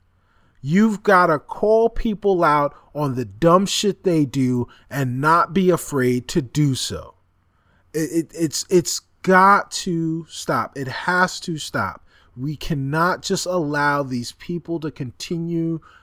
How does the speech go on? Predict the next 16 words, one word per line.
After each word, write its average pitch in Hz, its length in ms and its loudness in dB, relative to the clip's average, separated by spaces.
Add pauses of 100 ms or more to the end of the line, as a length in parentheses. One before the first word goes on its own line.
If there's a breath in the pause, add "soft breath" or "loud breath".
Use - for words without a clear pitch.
(120)
to 139 160 -2
be 151 640 -4
who 147 280 -6
they 135 200 -2
are. 101 320 -6 (220 soft breath)
If 143 180 -4
they 156 300 2
shout, 190 520 2
you 131 220 -4
have 147 300 -4
to - 80 -10
shout 147 400 -2
louder. 180 400 2 (240 loud breath)
And 135 280 -4
that 156 280 0
sucks, - 640 2